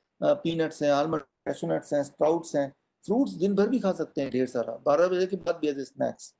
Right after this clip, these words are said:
दूध खाइए चालीस मिनट, ये सबसे important है, जो कि फ्री की चीज़ पे ध्यान नहीं जाता है। तो चालीस मिनट नहीं तो तीस मिनट, तीस मिनट, मिनट नहीं तो बीस मिनट, बीस मिनट नहीं तो पन्द्रह मिनट, अच्छा पन्द्रह मिनट नहीं तो दस मिनट तो बैठ ही जाइए ना अभी,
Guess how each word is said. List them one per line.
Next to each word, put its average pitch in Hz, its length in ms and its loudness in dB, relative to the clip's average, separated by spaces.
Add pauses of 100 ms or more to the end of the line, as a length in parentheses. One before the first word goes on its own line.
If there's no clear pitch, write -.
(300)
दूध - 680 -6
खाइए 185 280 0
चालीस 147 440 0
मिनट, 113 180 -4 (320)
ये 160 160 2
सबसे 190 260 -2
important 165 420 -2
है, 180 60 2
जो 151 120 -4
कि 151 120 -2
फ्री 160 200 -6
की 165 140 -8
चीज़ 151 260 -12
पे 156 80 0
ध्यान 143 200 0
नहीं 156 120 -2
जाता 139 220 0
है। 160 140 -4 (460)
तो 175 100 2
चालीस 175 380 0
मिनट 220 120 0
नहीं 202 160 -2
तो 196 100 -4
तीस 208 320 -2
मिनट, 196 220 -2
तीस 190 220 -2
मिनट, 190 220 0
मिनट 185 200 -2
नहीं 175 100 -4
तो 175 120 0
बीस 226 360 -2
मिनट, 196 260 2 (280)
बीस 233 340 2
मिनट 233 160 2
नहीं 226 120 0
तो 240 80 0
पन्द्रह 214 340 2
मिनट, 226 280 -2
अच्छा - 240 0
पन्द्रह 214 300 0
मिनट 220 120 -2
नहीं 220 100 -2
तो 185 200 0
दस 175 120 -6
मिनट 208 160 -2
तो - 60 -2
बैठ 190 200 4
ही 214 80 0
जाइए 175 220 2
ना 220 100 0
अभी, 135 200 -2